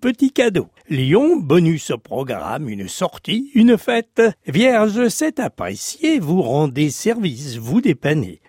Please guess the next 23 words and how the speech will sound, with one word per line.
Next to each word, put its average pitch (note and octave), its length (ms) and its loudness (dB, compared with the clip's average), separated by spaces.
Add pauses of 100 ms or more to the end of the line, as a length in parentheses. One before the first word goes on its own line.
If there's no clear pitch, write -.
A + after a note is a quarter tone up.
Balance, F3 840 0
soin D3 460 0
de C3+ 180 0
saison, F#3 680 -2
entretien A#3+ 640 0
de E3+ 100 0
la A3 160 2
forme C#4 460 0
et A3 80 -4
du A#3+ 120 0
look. D#4 380 0 (260)
Scorpion, C#4+ 880 0
vous F#3 240 0
veillez D#3+ 480 -2
personnellement G3+ 1120 -4
à F3+ 120 2
ce - 140 -6
que G#3+ 260 2 (160)
tout C#4 240 4
soit A3+ 400 -2
d'équerre, C#3+ 920 -2
ad A#3+ 200 -2
hoc. C4 160 -2